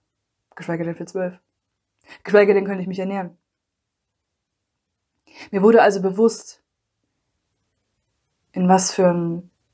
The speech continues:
Reichtum ich lebe. Im Gegensatz zu Lisa. Und wisst ihr, was mich am meisten beeindruckt hat?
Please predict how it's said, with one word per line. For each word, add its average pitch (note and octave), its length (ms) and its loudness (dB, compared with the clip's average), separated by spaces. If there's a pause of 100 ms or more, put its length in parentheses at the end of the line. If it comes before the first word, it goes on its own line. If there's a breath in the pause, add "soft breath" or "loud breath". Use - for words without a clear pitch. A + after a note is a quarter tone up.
(1400)
Reichtum F#3 500 -2
ich - 120 -6
lebe. - 240 -4
Im - 1200 -20
Gegensatz E3+ 540 -2
zu F3+ 280 -6 (180)
Lisa. F3+ 380 0 (3500 soft breath)
Und F#3+ 120 -4
wisst A#3 140 4
ihr, A3 60 2
was G#3 140 4
mich G3+ 120 -2
am F#3+ 80 2
meisten G3+ 340 2
beeindruckt F3+ 460 -4
hat? F#3 300 -12